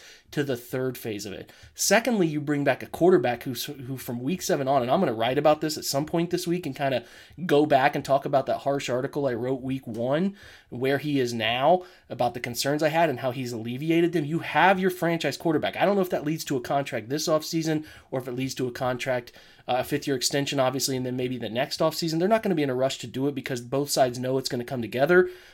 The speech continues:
but, um, I'm just excited about that, and you should be excited about the growth of Baker Mayfield and where he's going, and, like, all of those things are aligned, and the cohesion is gonna be so important, and, you know, they'll invest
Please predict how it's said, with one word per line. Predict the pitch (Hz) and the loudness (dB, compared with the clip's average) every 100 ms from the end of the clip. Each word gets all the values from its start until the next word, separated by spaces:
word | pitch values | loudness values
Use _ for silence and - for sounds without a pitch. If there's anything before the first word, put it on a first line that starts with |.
| _ | _
but, | 135 123 - _ _ _ - | 0 0 0 _ _ _ -6
um, | 123 120 110 104 - | -4 -2 -4 -8 -6
I'm | 131 160 | -2 0
just | 202 233 | 0 0
excited | - 180 185 269 170 | 2 2 2 0 -2
about | 123 107 - | -2 -4 -6
that, | - 117 | -8 -6
and | 135 | -4
you | 180 | -2
should | 214 | -2
be | 185 | -2
excited | 185 - 160 165 170 | -2 0 2 2 0
about | 165 165 | -2 -2
the | 147 | -4
growth | 135 135 165 156 | -2 0 0 -4
of | 139 | 0
Baker | 143 156 147 | 0 2 0
Mayfield | 147 190 160 123 | 0 0 0 0
and | 117 | -2
where | 123 156 | -2 -2
he's | 156 180 196 | -2 -2 0
going, | 160 139 117 110 | 0 0 0 -4
and, | 127 | -2
like, | 127 120 - - - | -4 -4 -14 -16 6
all | 139 165 202 | 10 12 12
of | 214 156 | 8 6
those | 170 170 - | 6 6 2
things | - 170 165 147 151 - - | 0 2 2 0 -2 -6 -2
are | 135 139 147 | 2 2 0
aligned, | 143 165 254 160 98 - | -2 -2 -2 -2 -6 -10
and | 139 143 139 | -6 -4 -4
the | |
cohesion | 135 147 139 - 175 185 196 | -4 -4 -4 -4 -2 -2 -2
is | 156 | -2
gonna | 143 127 | -4 -4
be | 127 | -6
so | - - 127 139 | -4 -2 -2 -2
important, | - 127 107 131 - - - - - | -2 -4 -4 -8 -12 -18 -20 -14 -4
and, | 143 147 151 | 0 2 2
you | 190 | 2
know, | 269 131 160 | 4 4 4
they'll | 156 202 | 4 4
invest | 240 147 131 160 - | 4 0 -2 -2 -4